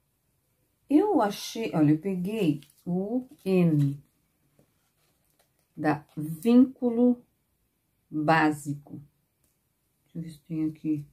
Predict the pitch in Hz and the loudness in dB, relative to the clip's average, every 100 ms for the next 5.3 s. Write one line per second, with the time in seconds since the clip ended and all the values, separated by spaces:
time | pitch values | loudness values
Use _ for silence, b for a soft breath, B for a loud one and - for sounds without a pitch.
0 | _ _ _ _ _ _ _ _ _ _ | _ _ _ _ _ _ _ _ _ _
1 | _ - 156 - - 143 113 _ _ _ | _ -12 -12 -10 -4 -4 -4 _ _ _
2 | _ _ _ _ _ _ _ _ _ _ | _ _ _ _ _ _ _ _ _ _
3 | _ _ - 220 247 254 - 175 151 156 | _ _ -6 4 4 4 -2 -2 -2 -2
4 | 170 156 143 143 147 147 151 147 175 175 | -4 -2 0 0 -2 -4 -2 0 0 -2
5 | 180 180 170 | -4 -4 -6